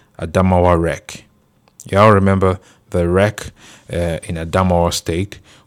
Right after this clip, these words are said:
who, uh, declared, um, the A P C governorship candidate in Adamawa as winner of the election, even though the, uh, results have not been collated properly.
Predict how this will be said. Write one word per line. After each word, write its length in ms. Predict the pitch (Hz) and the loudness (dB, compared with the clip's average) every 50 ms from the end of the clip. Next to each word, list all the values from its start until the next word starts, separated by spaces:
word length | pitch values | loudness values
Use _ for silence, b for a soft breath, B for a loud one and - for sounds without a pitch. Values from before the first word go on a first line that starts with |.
| b - | b -4
who, 180 | 98 98 - | -2 -2 -2
uh, 140 | - 85 85 - - | -2 -4 -6 -6 -6
declared, 540 | - 95 92 - - 95 92 87 87 85 85 | -8 -8 -8 -6 -4 -2 -2 0 -2 -2 -4
um, 480 | 82 80 80 78 78 80 85 87 - - - | -6 -6 -6 -8 -10 -12 -14 -14 -16 -14 -12
the 100 | 82 - - 107 | -12 -8 -4 -4
A 80 | 98 | -4
P 180 | 92 - 92 92 | -4 -4 -6 -6
C 260 | 90 - 92 90 87 | -6 -6 -6 -6 -8
governorship 600 | - - - 98 87 82 90 87 - - 85 - | -6 -6 -4 -4 -4 -4 -4 -6 -6 -8 -10 -10
candidate 600 | - - 87 87 85 82 78 82 80 82 82 - | -10 -10 -8 -6 -6 -6 -6 -6 -6 -6 -8 -8
in 80 | 87 80 | -10 -10
Adamawa 560 | 80 80 78 82 82 82 82 80 80 80 80 - - | -10 -10 -8 -8 -6 -6 -6 -6 -6 -8 -10 -12 -14
as 300 | - 85 80 - - - | -12 -12 -10 -10 -12 -12
winner 380 | - 87 92 98 90 82 78 78 80 80 | -10 -6 -4 -4 -4 -4 -6 -8 -10 -10
of 80 | 78 | -10
the 80 | 76 82 | -8 -8
election, 560 | 78 78 85 90 98 - - - 78 78 90 - B B B B B B B - | -8 -4 -4 -4 -4 -4 -6 -8 -10 -14 -16 -18 B B B B B B B -6
even 340 | - 98 98 90 98 95 90 | -2 -2 0 2 2 0 2
though 340 | 85 92 87 87 87 87 90 B B B B - | 2 2 2 2 0 -2 -6 B B B B -12
the, 440 | 87 90 85 80 78 78 78 78 - - - | -8 -6 -4 -4 -4 -4 -6 -8 -8 -8 -6
uh, 160 | 87 82 82 | -6 -4 -4
results 440 | 80 82 82 80 92 87 87 87 - | -4 -6 -4 -2 0 0 0 0 -2
have 160 | - 87 78 | -6 -10 -8
not 180 | 87 85 82 80 | -6 -6 -6 -6
been 120 | 85 82 | -8 -10
collated 520 | - - - 80 82 87 85 - 87 80 - | -10 -10 -8 -6 -6 -6 -4 -6 -8 -8 -4
properly. 480 | - 110 107 101 - 82 - - 95 | -2 -2 -2 -2 -2 -8 -10 -12 -16